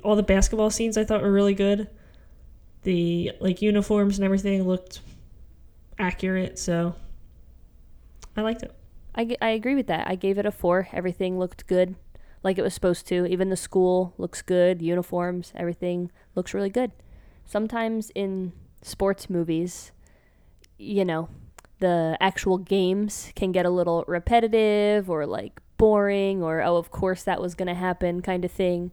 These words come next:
Speaker 2: And I feel
Speaker 1: Mm-hmm.
Speaker 2: like they did a good job of keeping the action different, keeping it exciting.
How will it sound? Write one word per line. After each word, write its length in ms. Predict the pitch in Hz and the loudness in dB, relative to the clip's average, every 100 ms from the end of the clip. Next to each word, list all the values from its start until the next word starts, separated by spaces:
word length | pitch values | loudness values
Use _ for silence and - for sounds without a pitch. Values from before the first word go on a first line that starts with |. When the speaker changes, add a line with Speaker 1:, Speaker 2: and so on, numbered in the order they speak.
| - - - | -14 -20 -10
Speaker 2:
And 120 | 208 | -2
I 40 | 202 | 2
feel 40 | |
Speaker 1:
Mm-hmm. 80 | 185 | 2
Speaker 2:
like 120 | 175 | 2
they 80 | 180 | 0
did 160 | 175 170 | 0 -2
a 40 | |
good 260 | 170 165 165 | -2 -6 -4
job 220 | 165 165 | -2 -2
of 140 | 165 | -6
keeping 640 | - 185 175 170 170 170 165 | -10 -8 -4 -4 -4 -8 -6
the 100 | 185 | -4
action 440 | 170 165 - 165 165 | -4 -4 -6 -6 -4
different, 400 | 185 180 165 - | -4 -2 -6 -6
keeping 280 | 185 170 165 | -8 -6 -6
it 80 | |
exciting. 520 | 143 - 165 - - | -8 -10 -8 -6 -8